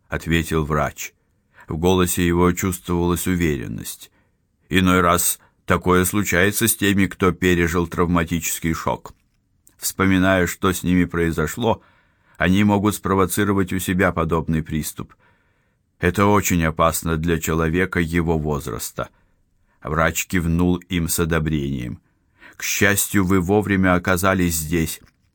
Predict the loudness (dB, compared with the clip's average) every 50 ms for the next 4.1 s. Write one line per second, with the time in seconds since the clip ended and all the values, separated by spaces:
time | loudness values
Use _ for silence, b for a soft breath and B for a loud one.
0 | _ _ 2 4 4 4 4 2 0 0 0 2 2 2 2 0 0 -2 0 2
1 | 2 0 0 0 -2 -2 -2 0 0 -2 -2 0 2 2 2 2 2 0 0 0
2 | 0 -2 -2 -4 -6 -8 -10 -12 B B B B B B B B -10 -2 2 2
3 | 2 2 2 2 2 4 4 4 2 0 -2 -2 -2 -2 -2 0 0 2 2 2
4 | 2 B